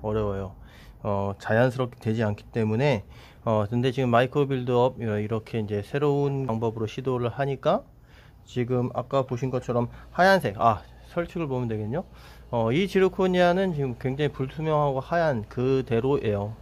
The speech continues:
컬러링도 하지 않았고요. 어, 어, 제가 항상, 어,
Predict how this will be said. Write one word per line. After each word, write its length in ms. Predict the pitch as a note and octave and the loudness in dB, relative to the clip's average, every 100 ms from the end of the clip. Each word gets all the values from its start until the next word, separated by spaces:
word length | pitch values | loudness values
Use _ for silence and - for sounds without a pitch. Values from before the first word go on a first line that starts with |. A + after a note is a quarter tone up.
| - | -6
컬러링도 480 | - D#3+ D3+ D3 C3+ | 0 2 2 2 2
하지 200 | C#3+ C#3 | 2 2
않았고요. 440 | A2+ G#2 - E3+ - - - - | 2 0 0 -2 -4 -16 -20 -4
어, 480 | A2+ A2 A2 A2 A2 - - - - - - | 0 2 4 2 -2 -8 -16 -16 -16 -18 -16
어, 560 | - F2 - D2 - - - | -10 -6 -2 -2 -4 -6 -2
제가 240 | C3 D3+ | 6 6
항상, 340 | F3 F#3 F3+ - | 6 4 2 2
어, 260 | B2 A#2+ | 2 2